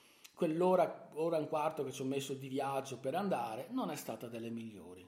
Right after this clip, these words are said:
cioè, diciamo, ma, ma è tutto dicembre, è dicembre un mese del cazzo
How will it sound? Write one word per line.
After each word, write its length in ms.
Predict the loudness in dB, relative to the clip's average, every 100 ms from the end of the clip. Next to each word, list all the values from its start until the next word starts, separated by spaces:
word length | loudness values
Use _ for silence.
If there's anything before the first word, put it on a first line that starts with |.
| -20
cioè, 120 | -20
diciamo, 360 | -18 -16 -14 -12
ma, 400 | -12 -12 -10 -8
ma 160 | -8
è 80 | -8
tutto 220 | -10 -12
dicembre, 580 | -10 -10 -12 -12 -10 -10
è 100 | -10
dicembre 400 | -12 -10 -10 -10
un 60 | -10
mese 200 | -10 -10
del 140 | -10
cazzo 380 | -14 -18 -16 -18